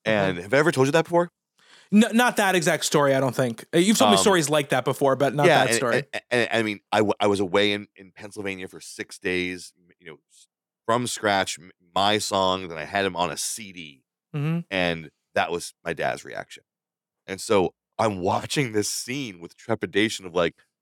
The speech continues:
Speaker 2: "Please don't be a dick, please don't be a dick, please don't be a dick."
Speaker 1: <laughs>
Speaker 2: And then he goes, "It's fucking brilliant."
Speaker 1: <laughs> Yeah, yeah, yeah, yeah, yeah.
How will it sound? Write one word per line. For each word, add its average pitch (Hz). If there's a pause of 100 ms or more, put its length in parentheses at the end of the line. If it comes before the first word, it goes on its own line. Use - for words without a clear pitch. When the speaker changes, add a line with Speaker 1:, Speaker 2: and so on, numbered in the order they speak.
(200)
Speaker 2:
"Please 85
don't 80
be 80
a 78
dick, 73
please 87
don't 85
be 87
a 80
dick, 76
please 95
don't -
be 92
a -
dick." -
Speaker 1:
<laughs> -
Speaker 2:
And 135
then 131
he 120
goes, 107
"It's -
fucking 175
brilliant." 202
Speaker 1:
<laughs> -
Yeah, 202
yeah, 190
yeah, 175
yeah, 170
yeah. 156